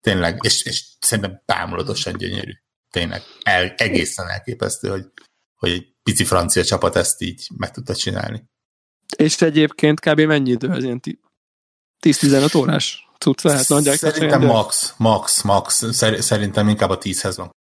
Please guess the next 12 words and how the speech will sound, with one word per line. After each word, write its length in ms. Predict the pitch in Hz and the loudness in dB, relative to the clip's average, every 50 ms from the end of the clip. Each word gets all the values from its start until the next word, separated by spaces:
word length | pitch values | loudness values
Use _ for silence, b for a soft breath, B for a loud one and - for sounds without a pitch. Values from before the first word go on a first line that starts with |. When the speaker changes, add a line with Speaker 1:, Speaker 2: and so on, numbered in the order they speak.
| _ _ _ - - | _ _ _ -16 -14
Speaker 1:
mint 160 | - - - | -14 -12 -14
a 40 | - | -8
tizenöthöz. 800 | - - - 92 87 87 - - - - - - - - - _ _ _ _ | -6 -6 -6 -4 -6 -8 -8 -8 -8 -6 -4 -4 -6 -8 -12 _ _ _ _
Egy 180 | - - 156 143 | -2 2 4 6
Speaker 2:
Aha. 100 | 160 202 | 6 6
Speaker 1:
olyan, 320 | 240 233 - - - - - | 4 2 0 -6 -12 -20 -10
egy 240 | - - 185 180 190 | -2 0 2 4 6
olyan 500 | 190 185 185 180 175 180 147 131 131 - _ _ | 4 4 2 0 -4 -8 -12 -14 -14 -18 _ _
e-, 380 | - 117 - - - - 78 98 | -4 -2 -2 -2 -4 -2 -2 0
emberesebb, 580 | 107 101 95 92 92 90 - - 113 - 107 - | 0 2 2 2 2 2 0 0 -2 -2 0 -2
ilyen, 180 | 101 95 92 | -2 0 0
ilyen 240 | 107 98 95 95 - | -2 -2 -4 -4 -10